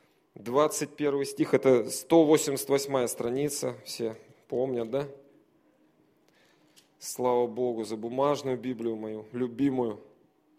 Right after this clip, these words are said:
подарок моей любимой. <laughs> Аллилуйя.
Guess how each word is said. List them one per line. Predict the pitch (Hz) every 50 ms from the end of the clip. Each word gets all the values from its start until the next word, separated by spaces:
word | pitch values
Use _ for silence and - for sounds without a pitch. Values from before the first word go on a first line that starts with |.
| _ _ _ _ _ _ _ _ _ _ _ _ -
подарок | 127 117 110 123 127 127 120 120 113 - - - - _
моей | - 117 117 120 120 117
любимой. | 117 120 113 107 131 143 139 123 117 107 92 - - _ _ -
<laughs> | - 117 - - _ _ _ _ _ _ _ _ _ _ _ _ -
Аллилуйя. | - 113 110 110 113 113 113 117 117 117 113 - -